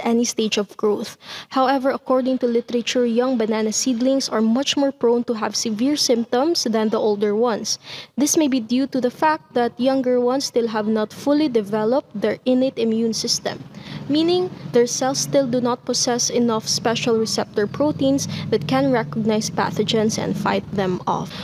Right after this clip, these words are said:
For older plants, they often only develop mild symptoms in the form of a few dark streaks on the tips of the flower bracts. In this case, the banana can still produce a relatively viable fruit,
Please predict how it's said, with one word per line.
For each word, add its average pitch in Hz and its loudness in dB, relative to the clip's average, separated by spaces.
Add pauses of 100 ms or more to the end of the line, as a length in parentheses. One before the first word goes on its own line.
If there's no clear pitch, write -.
(100)
For 220 2
older 320 0
plants, 240 -2
they 214 2
often 214 -2
only 208 0
develop 196 0
mild 202 2
symptoms 254 0 (240)
in 226 4
the 214 0
form 269 0
of 233 -2
a 214 -4
few 269 0
dark 226 0
streaks - -2
on 220 2
the 208 2
tips - -2
of 214 0
the 202 -2
flower 208 0
bracts. 208 -2 (380)
In 220 4
this 262 2
case, 269 0
the 220 0
banana 247 0
can 302 -2
still 294 0
produce 277 0
a 226 0
relatively 220 0
viable 214 0
fruit, - -4